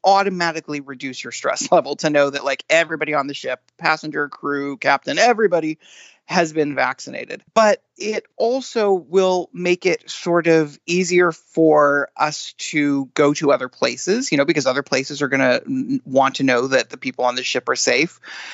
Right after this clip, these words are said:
It's gonna be, it would be I think, good for the industry overall. Yes, you will see people who will say, "Nope, not doing it." 'Cause, you know, we have the people who are against vacci-, vaccinations as a rule.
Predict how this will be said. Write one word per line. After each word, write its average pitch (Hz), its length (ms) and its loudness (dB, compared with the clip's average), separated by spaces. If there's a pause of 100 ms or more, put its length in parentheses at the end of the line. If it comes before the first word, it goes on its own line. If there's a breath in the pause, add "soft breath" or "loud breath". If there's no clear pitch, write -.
(300 loud breath)
It's 233 340 2
gonna 190 220 2
be, 180 360 -2
it 185 140 4
would 202 140 -2
be 196 280 -2 (300)
I 175 120 0
think, 208 280 -2
good 196 180 2
for 208 100 -4
the 180 80 2
industry 175 440 -2
overall. 151 500 2
Yes, 185 440 -2
you 202 80 -6
will 185 120 -6
see 160 200 -12
people 151 380 -6
who 151 220 2
will 135 160 2
say, 127 400 2
"Nope, 160 260 0 (120)
not 156 240 0
doing 143 200 -4
it." - 120 -12
'Cause, 170 140 -10
you 220 60 -6
know, 202 100 0
we 190 120 0
have 180 260 -2
the 180 80 -6
people 160 460 -4 (320 loud breath)
who 165 160 6
are 143 360 2 (180)
against 151 460 -4
vacci-, 135 560 -2
vaccinations 135 800 -2 (100)
as 143 180 -2
a 151 60 0
rule. 139 560 0